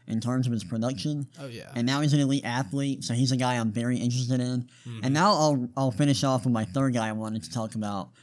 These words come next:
Speaker 1: and that is Darnell Washington, tight end out of Georgia. Um, he was a guy that I thought was very interesting coming into the combine
Speaker 2: Yeah.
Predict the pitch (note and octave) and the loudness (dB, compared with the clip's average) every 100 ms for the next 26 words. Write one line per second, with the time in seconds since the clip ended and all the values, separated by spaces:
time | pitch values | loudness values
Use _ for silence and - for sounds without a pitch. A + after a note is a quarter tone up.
0 | _ - C3+ D3+ D3+ C#3+ - D#3 B2+ D3+ | _ 0 2 4 4 2 0 0 0 2
1 | D#3 C3+ C3+ C#3+ C3+ C#3 B2+ C3+ C3+ C3+ | 2 2 2 2 2 2 2 2 4 2
2 | B2+ B2 A#2+ C3 B2+ B2 B2+ A#2+ A2+ _ | 2 -2 0 0 0 0 0 -2 -6 _
3 | - - - _ C#3+ C#3+ C3+ - - F#3 | -20 -20 -20 _ 2 2 2 -2 0 2
4 | D4 D4 F#3+ C#3+ C#3 D#3+ E3 D3 C3 C3 | 4 4 2 2 2 2 2 0 0 0
5 | B2+ F#2 _ - C#3 B2+ E3 D3 C3 A#2+ | -2 -6 _ -4 -2 2 2 2 0 0
6 | B2+ C#3 C3 _ G#2+ A#2+ A#2 C3 D3 C#3 | -2 -2 -6 _ -6 -6 -4 -4 -2 -2
7 | C#3+ C#3 C#3+ C3+ C#3 B2+ C3 C3+ C3+ C3+ | -2 -2 -2 0 -2 0 0 2 0 0
8 | C3+ A2 | 0 -2